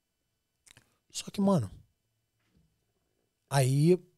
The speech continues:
pra isso dar certo, você tem que conhecer como funciona uma patrulha. Tem que entender o que que é um ponta um, um ponta dois, um homem laje,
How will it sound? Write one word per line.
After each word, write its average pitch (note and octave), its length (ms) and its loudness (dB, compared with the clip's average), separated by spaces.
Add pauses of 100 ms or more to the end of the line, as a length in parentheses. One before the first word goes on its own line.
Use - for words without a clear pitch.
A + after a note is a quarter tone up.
(220)
pra F#3 160 4
isso F#3+ 260 6
dar D#3 120 4
certo, F3 580 0 (1200)
você C3+ 280 -6
tem D3+ 160 -4
que - 100 -8
conhecer E3 400 0
como E3 300 0 (160)
funciona - 580 0
uma E3 160 2
patrulha. D#3+ 580 2 (1700)
Tem C#3+ 140 -4
que C#3+ 100 -4
entender C3+ 340 0
o - 20 0
que C#3 120 -6
que - 80 -6
é C#3 60 2
um C3 80 -2
ponta C#3 380 -4
um, D3 240 0
um C#3+ 40 -2
ponta C3 420 -4
dois, C3 380 -2
um B2+ 140 -4
homem C3+ 240 -2
laje, C3+ 640 -2